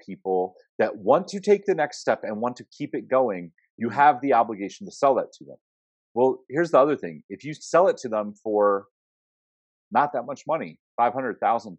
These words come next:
Speaker 1: fifteen hundred bucks,
Speaker 2: Mm.
Speaker 1: how much, how seriously are they going to take it? Now,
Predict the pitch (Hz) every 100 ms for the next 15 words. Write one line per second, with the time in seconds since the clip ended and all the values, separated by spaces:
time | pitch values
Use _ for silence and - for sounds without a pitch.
0 | - 104 120 104 104 90 76 - - -
1 | _ _ 110 104 _ _ _ _ - -
2 | 151 175 180 180 - - _ _ _ _
3 | _ _ _ _ 156 156 - 175 160 -
4 | 117 110 90 90 101 92 95 92 - -
5 | 92 82 - _ _ _ _ _ _ _
6 | _ _ _ _ 113 117